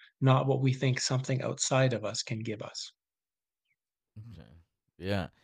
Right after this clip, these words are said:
Speaker 2: Yeah. I, I, with the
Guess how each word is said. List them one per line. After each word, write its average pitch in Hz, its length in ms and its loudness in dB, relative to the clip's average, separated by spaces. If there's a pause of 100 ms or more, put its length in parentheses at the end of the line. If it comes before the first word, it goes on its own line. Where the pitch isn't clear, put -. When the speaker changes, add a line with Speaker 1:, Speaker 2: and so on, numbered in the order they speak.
(540)
Speaker 2:
Yeah. 101 280 2 (200)
I, 110 60 -2
I, 95 80 -4 (360)
with 113 400 8
the 101 720 8